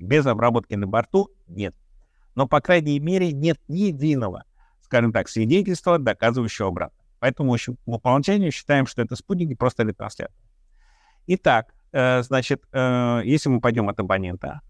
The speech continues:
значит, абонент получает сигнал от спутника, который, в свою очередь, получает информацию от наземного гейтвея шлюза, подключенного к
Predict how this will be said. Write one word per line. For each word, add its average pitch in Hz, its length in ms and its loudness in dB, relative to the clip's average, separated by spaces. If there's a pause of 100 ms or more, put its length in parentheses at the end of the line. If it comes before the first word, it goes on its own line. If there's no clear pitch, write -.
(360)
значит, 139 340 -2
абонент 151 380 0
получает 135 380 -2
сигнал 123 340 0
от 101 120 0
спутника, 113 600 -8
который, 135 300 -2
в - 40 -6
свою 147 160 0
очередь, 156 220 -2
получает 120 380 -2
информацию 165 640 -2
от 131 180 -4
наземного 151 560 0
гейтвея 120 600 0
шлюза, 156 440 0
подключенного 175 1000 -2
к - 240 -2